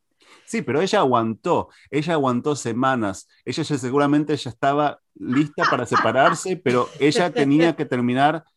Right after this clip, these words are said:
la temporada de este, de este episodio, estos episodios, pero se ve que hubo un momento en que no aguantó más y tuvo que colgar la cuenta de Amazon. Entonces, yo creo que tiene validez lo que hizo ella.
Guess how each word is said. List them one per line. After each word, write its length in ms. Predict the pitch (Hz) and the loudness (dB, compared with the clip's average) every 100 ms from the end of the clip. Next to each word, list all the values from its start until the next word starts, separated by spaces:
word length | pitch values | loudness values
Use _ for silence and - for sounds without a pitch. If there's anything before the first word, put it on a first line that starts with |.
| - | -14
la 540 | 123 127 131 127 - _ | -6 0 2 2 0 _
temporada 600 | 135 127 127 131 143 160 147 | -4 -2 0 0 2 2 2
de 80 | |
este, 340 | 156 - 143 131 | 0 0 -2 -2
de 140 | - 131 | -2 -4
este 720 | 147 - 135 123 117 113 - - 339 - | -2 0 2 2 0 -2 -10 -16 -16 -10
episodio, 800 | 127 127 117 165 160 127 127 127 | -6 -4 -4 0 2 2 0 -2
estos 240 | 131 143 | -6 -4
episodios, 840 | 135 131 - 160 135 123 135 147 - _ _ _ _ - | -4 -4 -2 0 2 4 2 -2 -10 _ _ _ _ -4
pero 380 | 127 127 123 - 120 139 | -2 0 0 -4 -18 -16
se 220 | - 139 | -4 0
ve 140 | 139 151 | 2 2
que 120 | 151 | 2
hubo 160 | 156 | 2
un 100 | 156 | 2
momento 440 | 151 151 156 165 165 | 2 0 0 -2 -2
en 100 | 156 | -4
que 120 | 131 | -2
no 200 | 127 143 | -4 -2
aguantó 440 | 139 127 120 131 131 | -4 -4 -6 -4 -2
más 320 | 135 156 185 | -2 -4 -6
y 100 | 156 | -6
tuvo 300 | 131 135 139 | -2 -2 0
que 300 | 147 151 - _ | 0 -2 -4 _
colgar 580 | 123 113 113 127 135 - | -2 0 2 2 2 -2
la 160 | 120 110 | -6 -4
cuenta 320 | 120 123 120 | -4 -4 -4
de 40 | |
Amazon. 480 | 107 104 - 160 113 | -4 -4 0 0 0
Entonces, 640 | - 113 147 151 160 165 151 - _ _ _ - - - | -4 -6 -2 -2 -2 -6 -8 -18 _ _ _ -20 -20 -14
yo 180 | - 117 | -8 -6
creo 240 | 131 139 | -4 -4
que 160 | 127 - _ _ - | -6 -10 _ _ -10
tiene 180 | 113 113 | -6 -4
validez 380 | 101 98 120 | -4 -4 -6
lo 120 | 104 92 | -8 -8
que 100 | 98 | -10
hizo 220 | - 90 | -12 -14
ella. 320 | 82 - 98 | -16 -20 -20